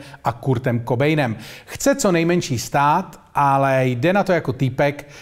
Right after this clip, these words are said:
který místo oběda jede ayahuasku. Na druhou stranu je pravda, že i v Česku je tak třetina ministerstev, eh, která kdyby se zrušila, tak to asi vůbec nikdo nepozná. No a přesně s tímhle týpkem se potkal náš prezident,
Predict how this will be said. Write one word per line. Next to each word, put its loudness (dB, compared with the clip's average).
který 2
místo 0
oběda 0
jede 0
ayahuasku. 0
Na 6
druhou 4
stranu 2
je 2
pravda, 2
že 0
i 0
v -4
Česku 0
je 2
tak -2
třetina 0
ministerstev, 0
eh, 2
která 2
kdyby 0
se 0
zrušila, 2
tak -2
to -2
asi 0
vůbec 0
nikdo 0
nepozná. -2
No 6
a 2
přesně 0
s -6
tímhle 4
týpkem 2
se 2
potkal 0
náš 0
prezident, 0